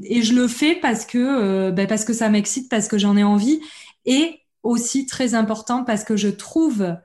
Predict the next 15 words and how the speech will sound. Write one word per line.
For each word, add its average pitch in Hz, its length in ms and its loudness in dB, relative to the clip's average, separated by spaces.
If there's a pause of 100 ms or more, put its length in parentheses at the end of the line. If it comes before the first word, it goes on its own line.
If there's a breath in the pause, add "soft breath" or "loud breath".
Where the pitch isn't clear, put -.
(160)
je 190 380 0
fais 254 280 -4
des 220 140 0
rencontres 226 680 0 (260 soft breath)
de 196 180 0
talents 254 640 -2
qui - 140 -4
me 214 140 4
donnent 240 300 0
envie 240 200 0
de 240 60 -6
faire 220 200 -4
ça 214 160 -4
avec 196 260 -4
eux. 175 140 -6